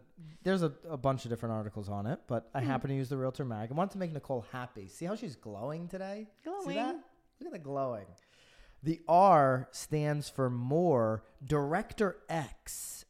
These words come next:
Speaker 1: is doing the new nar ads. Director X, by the way, he's worked on music videos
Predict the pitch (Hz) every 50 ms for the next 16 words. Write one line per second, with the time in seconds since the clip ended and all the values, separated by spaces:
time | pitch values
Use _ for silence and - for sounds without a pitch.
0 | _ _ 117 110 101 - - 131 135 131 123 113 107 98 - 107 95 101 104 110
1 | 113 110 107 101 101 98 98 98 104 104 104 104 98 90 90 90 - - 98 110
2 | 107 104 95 90 - - 131 120 147 185 - - 147 120 - - 131 156 165 -
3 | - - - - 107 104 98 95 95 95 95 92 95 95 92 95 95 95 - _
4 | _ _ _ _ _ _ _ _ - - 170 190 202 196 180 170 160 - 156 135
5 | 131 123 131 139 139 143 127 107 110 127 131 127 131 127 127 127 127 123 123 123
6 | 123 123 120 -